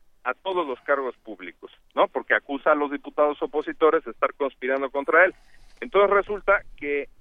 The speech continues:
eh, o digamos, lo que está muy claro es que el fuero le estorba a Maduro para encarcelar más enemigos. Pues qué bueno, esa es la idea de la inmunidad procesal bien entendida, que no tiene por qué ser impunidad.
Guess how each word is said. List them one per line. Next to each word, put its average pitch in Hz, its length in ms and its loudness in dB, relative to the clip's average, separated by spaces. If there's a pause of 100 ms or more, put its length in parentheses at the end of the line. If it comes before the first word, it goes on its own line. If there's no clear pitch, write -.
(100)
eh, 123 460 -6
o 117 120 -4 (120)
digamos, 147 260 -4
lo 127 80 -8
que 131 140 -12
está 165 160 -4
muy 185 160 -4
claro 165 500 0
es 151 180 -10
que 202 120 -2
el 190 100 -6
fuero 202 520 0
le 156 260 0
estorba 165 800 0 (180)
a 147 100 -6
Maduro 156 580 -8 (360)
para 147 180 -2
encarcelar 151 760 -4
más 165 260 -8
enemigos. 165 460 -8 (240)
Pues 131 180 -2
qué 185 140 4
bueno, 175 400 4
esa 196 480 2
es 180 200 -10
la 175 120 -2
idea 139 420 -6
de 139 80 -6
la 120 140 -6
inmunidad 117 500 -4
procesal 139 540 -2 (120)
bien 165 240 -2
entendida, 165 540 -4 (100)
que 127 60 -4
no 135 160 -4
tiene 180 300 -2
por - 180 -6
qué 143 140 -4
ser 156 180 -4
impunidad. 147 720 0